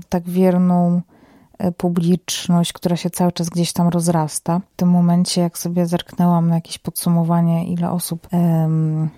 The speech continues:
słucha, to jest to, mm, nie wiem ile osób, bo właśnie nie mam takich statystyk, ale wiem, że już było, y, czterdzieści tysięcy odtworzeń. Więc to jest to bardzo dużo,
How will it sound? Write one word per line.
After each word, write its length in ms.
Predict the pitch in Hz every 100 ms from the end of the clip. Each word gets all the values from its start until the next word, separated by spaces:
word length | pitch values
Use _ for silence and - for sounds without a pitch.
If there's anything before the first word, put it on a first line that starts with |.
| - - - - -
słucha, 480 | - - 175 165 180
to 160 | -
jest 580 | 175 170 - - - -
to, 400 | - 170 165 165 165 165 _ - _ -
mm, 380 | 180 170 165 165
nie 200 | 214 262
wiem 160 | 185 165
ile 200 | 170 160
osób, 240 | 165 170
bo 100 | 170
właśnie 220 | 165 -
nie 60 | 190
mam 60 |
takich 240 | 165 160 160
statystyk, 540 | 180 - 160 - - - - - - -
ale 200 | 175 170
wiem, 260 | 190 269 247
że 100 | 202
już 140 | 190
było, 600 | - 208 208 208 208 208 _ 185 190
y, 40 | 190
czterdzieści 640 | - - 180 180 226 - 208
tysięcy 760 | 185 - 185 185 - 185 180 185 _
odtworzeń. 840 | - - - - 170 160 160 160 165 _ _ _ _ _ _ _ 220
Więc 240 | 180 -
to 100 | -
jest 160 | 185 -
to 80 |
bardzo 520 | 180 175 180 175 - 165
dużo, 400 | 156 151 156